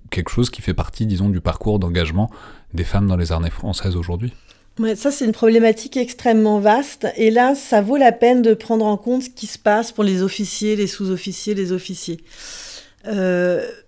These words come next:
Speaker 2: quoi qu'il arrive, la fonction combattante est la fonction la plus valorisée au sein des armées et fera éventuellement, mm, carrière, fera carrière un,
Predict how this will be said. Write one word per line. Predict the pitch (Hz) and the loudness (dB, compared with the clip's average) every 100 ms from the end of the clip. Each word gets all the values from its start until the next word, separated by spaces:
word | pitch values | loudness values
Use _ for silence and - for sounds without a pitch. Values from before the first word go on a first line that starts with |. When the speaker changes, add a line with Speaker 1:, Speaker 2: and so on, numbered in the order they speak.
| _ | _
Speaker 2:
quoi | - 302 | -2 -2
qu'il | - 226 | 2 4
arrive, | 208 240 269 | 6 4 2
la | 208 | 2
fonction | 180 208 190 - 254 | 0 -2 -4 0 0
combattante | 233 185 180 202 208 247 247 | 2 2 2 0 0 0 -4
est | 190 190 190 | -4 -4 -2
la | 202 233 | 0 0
fonction | 233 208 - - 202 208 220 220 | 0 -4 -4 -6 -2 0 0 -2
la | 190 180 | -2 -4
plus | - 202 | -4 -2
valorisée | 196 180 180 170 208 | 0 0 -2 0 0
au | |
sein | 202 196 175 | 0 -4 -4
des | 170 170 | -4 -2
armées | 180 170 170 180 214 220 | -2 -2 -4 -2 -2 -4
et | - | -8
fera | 170 - 202 190 196 | -10 -4 -2 0 0
éventuellement, | 185 175 165 185 180 180 175 165 | -2 -4 -4 -4 -2 -4 -4 -6
mm, | 202 - - - _ _ | -8 -10 -14 -20 _ _
carrière, | 208 165 170 170 196 | -4 -4 -2 0 0
fera | 214 190 180 185 - | 0 -2 2 2 0
carrière | - 160 180 190 202 220 - - - - _ - | -6 -4 -2 0 -2 -4 -10 -20 -20 -20 _ -14
un, | 175 175 160 | -10 -8 -8